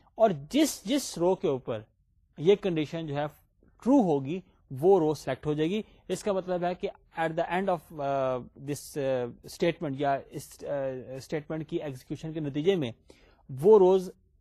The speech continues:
ڈسپلے ہو جائیں گی، سلیکٹ ہو جائیں گی کہ جن جن کے اوپر یہ کنڈیشن ٹرو تھی۔ آئیے دیکھتے ہیں کہ ہم نے یہ کنڈیشن کیسے لکھی ہوئی ہے۔ یہ وہی کہ select course code, course name اور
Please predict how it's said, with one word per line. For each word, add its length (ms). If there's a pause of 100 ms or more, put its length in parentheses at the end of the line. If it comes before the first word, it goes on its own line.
(280)
ڈسپلے 440
ہو 140
جائیں 240
گی، 100
سلیکٹ 360
ہو 80
جائیں 220
گی 120 (380)
کہ 80
جن 260
جن 140
کے 80
اوپر 240
یہ 240
کنڈیشن 380 (260)
ٹرو 200
تھی۔ 200 (600)
آئیے 200
دیکھتے 280
ہیں 60
کہ 120
ہم 140
نے 120
یہ 200
کنڈیشن 300
کیسے 240
لکھی 220
ہوئی 120
ہے۔ 60 (1200)
یہ 60
وہی 300 (540)
کہ 220 (340)
select 400 (120)
course 340
code, 320
course 300
name 140
اور 80